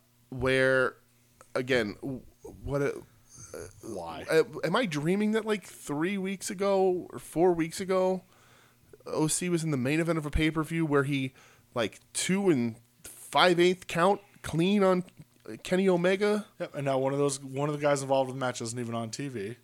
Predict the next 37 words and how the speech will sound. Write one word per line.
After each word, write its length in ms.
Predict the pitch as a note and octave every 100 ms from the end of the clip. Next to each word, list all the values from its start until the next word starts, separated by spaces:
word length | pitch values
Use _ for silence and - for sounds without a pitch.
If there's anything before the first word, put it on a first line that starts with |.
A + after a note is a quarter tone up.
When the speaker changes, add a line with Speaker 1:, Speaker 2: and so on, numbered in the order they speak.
| -
Speaker 1:
Right. 400 | C3 C3 D2 - -
Speaker 2:
And 100 | A#2+
now 340 | B2 A#2 A2 - _ _ _ _ _
O 140 | C3 B2+
C 280 | - C3 A#2+
is 140 | A2
doing 360 | A2 G#2 G2 F#2
this 260 | - D3+
shit. 380 | - B2+ B2+ C3+
Speaker 1:
Right. 280 | C#3+ F#2 - _ _ _ - _ _ _
Uh, 440 | B2+ B2+ A#2+ G2 - _ _ _ _ _ _ _ _ _ _
so 200 | - D3
you 160 | C#3 D3
can't 380 | - F#3 G3 -
tell 260 | F#3 E3+
me 120 | D#3 D3
that 180 | G#2+
this 200 | B2+ C3+
feud 460 | - C3+ B2+ A#2 G#2+
with 260 | A2+ G#2+ -
O 160 | A2+ A#2+
C 560 | - B2 A2 A2 G#2 -
and 80 | A#2+
the 40 | G2+
be-, 80 |
other 180 | F2+ G3+
best 220 | C#4 G#3+
friends 220 | - F#3 C3+
aren't 140 | C3+
even, 100 | D#3+
they're 100 | C#3
there, 240 | C3+ G3 D3+
but 120 | C#3
they're 100 | A#2
not 180 | F#3+ F#3+
really 220 | F3+ F#3
involved. 520 | E3+ A#2+ F#2+ G2